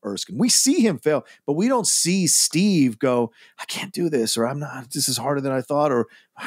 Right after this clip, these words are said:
"What am I gonna," like, we don't see him question himself. And so if we'd seen maybe one or two of those moments, I think it would have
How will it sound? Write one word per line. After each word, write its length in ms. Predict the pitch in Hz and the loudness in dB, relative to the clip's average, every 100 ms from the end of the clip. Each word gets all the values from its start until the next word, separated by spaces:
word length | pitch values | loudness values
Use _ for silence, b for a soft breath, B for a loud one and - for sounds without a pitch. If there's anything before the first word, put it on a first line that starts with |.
| B | B
"What 220 | 160 139 160 | -2 0 0
am 60 | |
I 60 | 156 | 0
gonna," 220 | 151 139 | 0 0
like, 180 | 135 - - 143 | -2 -4 -8 -6
we 120 | 131 | 0
don't 160 | 190 220 | 0 2
see 200 | - 196 | 2 2
him 140 | 175 | 0
question 420 | - 165 160 - 113 | 0 -2 -2 -2 -4
himself. 520 | 92 - 127 208 - b b b | -4 0 2 0 -6 b b b
And 80 | 120 | -2
so 80 | 127 | -2
if 100 | 117 | 2
we'd 160 | 165 - | 0 2
seen 380 | - 185 156 | 2 4 2
maybe 200 | 131 127 | 2 0
one 580 | 123 123 170 285 247 170 | -2 -4 -2 0 0 0
or 140 | - 233 | -4 -6
two 420 | - 262 196 131 - _ - | -4 -2 0 -2 -6 _ -10
of 120 | 123 | -2
those 180 | 127 101 | -2 0
moments, 580 | 139 311 370 123 92 - | 0 0 0 -2 -4 -4
I 100 | 120 | -2
think 180 | 127 113 | -2 -2
it 80 | |
would 140 | 113 | 2
have 100 | 120 | 2